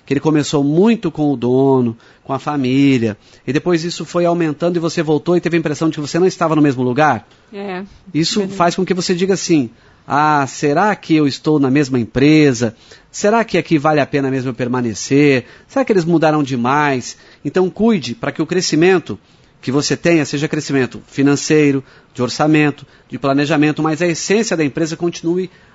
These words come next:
Speaker 1: aquela empresa da sua casa, aquela empresa do seu estilo, pra que seu cliente também não se afaste.
Speaker 2: É a alma da empresa.
Speaker 1: Exatamente. Há pessoas que quer, querem crescer muito, lutam pra crescer, crescem,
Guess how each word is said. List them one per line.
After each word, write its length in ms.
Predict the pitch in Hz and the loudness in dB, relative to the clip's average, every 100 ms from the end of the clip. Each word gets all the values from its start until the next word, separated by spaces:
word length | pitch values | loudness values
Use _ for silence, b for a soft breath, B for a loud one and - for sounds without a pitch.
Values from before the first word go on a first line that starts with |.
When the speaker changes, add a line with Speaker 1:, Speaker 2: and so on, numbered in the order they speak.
| - | -14
Speaker 1:
aquela 240 | 139 160 | -4 -4
empresa 400 | 151 156 165 170 | -4 -4 -6 -6
da 140 | 165 | -8
sua 180 | 151 175 | -8 -8
casa, 480 | - 135 127 117 101 | -6 -2 -2 -2 -8
aquela 240 | 98 131 | -10 -8
empresa 420 | 139 131 135 147 147 | -8 -4 -4 -2 -6
do 120 | 135 | -8
seu 320 | - 190 190 | -6 -2 -2
estilo, 440 | - - 127 117 110 b b _ | -2 -4 -4 -4 -6 b b _
pra 120 | - 131 | -4 -4
que 80 | |
seu 100 | - | -2
cliente 380 | 143 147 135 131 | -2 -2 -2 -4
também 200 | 165 127 | -4 -2
não 120 | 123 | -4
se 100 | 123 | -4
afaste. 560 | 156 - 98 - - - | -8 -8 -12 -12 -16 -14
Speaker 2:
É 120 | 208 | -6
a 120 | 214 220 | 0 2
alma 300 | 240 214 190 | 2 2 0
da 80 | |
empresa. 480 | 185 190 196 170 170 151 - | 0 2 0 0 -8 -12 -8
Speaker 1:
Exatamente. 600 | - 117 123 160 135 120 | -2 0 2 4 2 2
Há 20 | |
pessoas 300 | 135 135 151 | -2 -2 -2
que 80 | - | -4
quer, 360 | - 160 151 - | -2 0 0 -2
querem 280 | - 139 139 | -2 0 2
crescer 320 | 143 135 - | 0 -2 2
muito, 360 | 139 156 220 - b b b b b _ | 4 4 2 -2 b b b b b _
lutam 320 | 151 226 220 | 4 4 2
pra 140 | 180 170 | 0 0
crescer, 520 | 170 147 - 185 214 B B B | 0 0 2 2 2 B B B
crescem, 560 | - 175 208 - 202 | 0 2 2 -2 -6